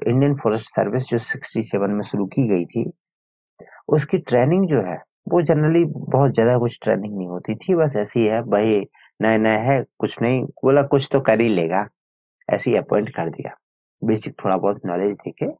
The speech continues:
और थोड़ा बहुत ये जो forest school था इसमें दे रहे थे। इसके बाद यहाँ पर लोग ये बोलते हैं कि देखो हमारे यहाँ एक तो हमें बहुत ज़्यादा training की ज़रूरत है और दूसरा तुम जो training दे रहे हो वो यहीं India में appoint करके उन्हें यहीं local में training देते हो। बोला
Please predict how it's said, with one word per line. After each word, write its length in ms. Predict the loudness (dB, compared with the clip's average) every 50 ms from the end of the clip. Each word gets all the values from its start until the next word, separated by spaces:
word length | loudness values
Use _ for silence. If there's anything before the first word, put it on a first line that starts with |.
| _ _ _ -20 -10 -2 0
और 100 | 0 2
थोड़ा 220 | 4 4 4 4
बहुत 220 | 4 4 2 2 4
ये 160 | 2 2 2 2
जो 160 | 2 0 -2 -2 0
forest 320 | 2 2 2 2 0 -2 -6
school 300 | -8 -6 -2 -2 -2 0
था 200 | 0 -2 -4 -4
इसमें 240 | -2 -2 -4 -4 -4
दे 120 | -4 -6 -8
रहे 140 | -8 -8
थे। 180 | -8 -10 -14 -18 -18 _ _ _ _ _ _ _ _ _ _ _ _ _ _ _ _ _ _ _ _ _ _ _ _ _ _ _ _ _ _ _ _ _ _ _ 0
इसके 320 | 2 2 2 4 2 2 4
बाद 260 | 4 4 4 4 4
यहाँ 260 | 2 2 2 2 2
पर 160 | 4 4 4 4
लोग 280 | 6 4 4 4 2 2
ये 60 | 0
बोलते 360 | 0 0 -2 -4 -2 0 0
हैं 120 | 0 2 0
कि 100 | 0 0
देखो 380 | 0 0 -2 0 0 0 2
हमारे 420 | 0 0 0 0 2 2 2 2 2
यहाँ 160 | 2 0 0
एक 200 | 0 -2 -2 -2 0
तो 60 | 0
हमें 220 | 2 2 2 2 2
बहुत 200 | 2 0 0 0
ज़्यादा 200 | 0 0 -2 -2
training 440 | -2 0 0 0 0 0 0 -2 -2
की 100 | -2 -2
ज़रूरत 420 | -2 0 0 0 0 0 0 0
है 100 | 0 2
और 200 | 2 2 2 2
दूसरा 400 | 0 0 -2 0 0 0 0 0
तुम 220 | 2 2 2 2 2
जो 100 | 2 0
training 420 | 0 0 0 2 2 2 2 2 2
दे 120 | 2 2
रहे 180 | 4 2 2 0
हो 220 | -2 -6 -8 -14 _ _ _ _ _ _ -20 -20 -20 -20 -6 -2 0
वो 80 | 2
यहीं 300 | 4 4 2 2 2 0 -2 -2 0
India 280 | 2 2 4 4 4 4
में 120 | 4 2 2
appoint 400 | 0 0 0 0 0 0 0 0
करके 300 | 0 0 0 0 -2 -2
उन्हें 180 | -2 -2 -2 -2
यहीं 160 | 0 0 0
local 360 | 0 0 0 2 0 0 0
में 140 | -2 -4 -6
training 380 | -4 -4 -4 -4 -2 -4 -6
देते 300 | -6 -6 -6 -6 -4 -2
हो। 100 | -2 0
बोला 220 | 2 2 2 2